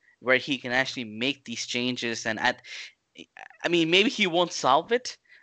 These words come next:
but at least he'll put us in the right direction.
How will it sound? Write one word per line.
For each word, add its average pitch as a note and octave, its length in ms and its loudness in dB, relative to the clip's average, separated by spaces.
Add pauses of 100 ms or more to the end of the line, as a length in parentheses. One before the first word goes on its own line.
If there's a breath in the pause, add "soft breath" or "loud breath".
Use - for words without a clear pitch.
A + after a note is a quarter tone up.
but D3+ 160 6
at D3 240 4
least F#3 240 -2
he'll C#3+ 420 -2 (680)
put D#3 160 8
us C#3 140 0
in C3+ 120 -6
the A#2 100 -2
right G#2+ 300 0
direction. G2 640 -6